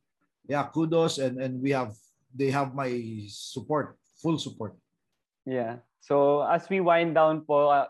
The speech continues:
Speaker 2: our interview, I wanted to thank you lang po again for coming up to the podcast. Pero I wanted to ask a last few questions that I normally ask all my guests also. So, one of that po is, you know, po sa N B A, there was a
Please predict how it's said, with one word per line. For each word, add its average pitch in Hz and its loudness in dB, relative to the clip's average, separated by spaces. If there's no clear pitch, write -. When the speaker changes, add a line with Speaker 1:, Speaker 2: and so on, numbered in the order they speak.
Speaker 2:
our 143 0
interview, 139 -6
I 143 2
wanted 131 -4
to 135 -8
thank 131 -4
you 135 -4
lang 127 -2
po 123 0
again 127 -2
for 127 -6
coming 131 -2
up 123 -2
to 131 -8
the 127 2
podcast. 123 0
Pero 165 2
I 175 4
wanted 170 0
to 151 -2
ask 147 -2
a 139 -6
last 139 -2
few 143 -10
questions 139 -6
that 143 -2
I 135 0
normally 156 0
ask 135 -4
all 143 0
my 135 -6
guests 131 -8
also. 120 -8
So, 160 0
one 185 0
of 151 -8
that 139 0
po 139 -2
is, 139 -6
you 190 -10
know, 190 -6
po 165 -4
sa 165 -4
N 147 -4
B 143 -4
A, 139 -2
there 143 -2
was 139 -2
a 117 -4